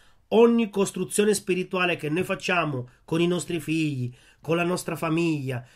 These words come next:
nel nostro matrimonio, eccetera, eccetera. Se è fondata su Cristo, sarà un risultato eccellente, solido. Se non è fondato su Cristo,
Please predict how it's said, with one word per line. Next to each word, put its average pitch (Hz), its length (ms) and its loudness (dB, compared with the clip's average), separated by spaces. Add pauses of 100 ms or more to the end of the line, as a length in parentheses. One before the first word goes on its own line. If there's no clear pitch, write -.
(140)
nel 165 160 2
nostro 175 320 -2
matrimonio, 165 760 0
eccetera, 180 500 -2
eccetera. 180 540 -2 (420)
Se - 240 2
è 165 40 2
fondata 165 480 0
su 190 180 0
Cristo, 202 640 2 (240)
sarà 156 720 0 (380)
un 160 280 2
risultato 151 920 -2
eccellente, 147 800 -4
solido. 123 520 -4 (320)
Se - 200 -4
non 156 160 2
è 196 80 4
fondato 185 480 -2
su 165 100 -6
Cristo, 185 560 -4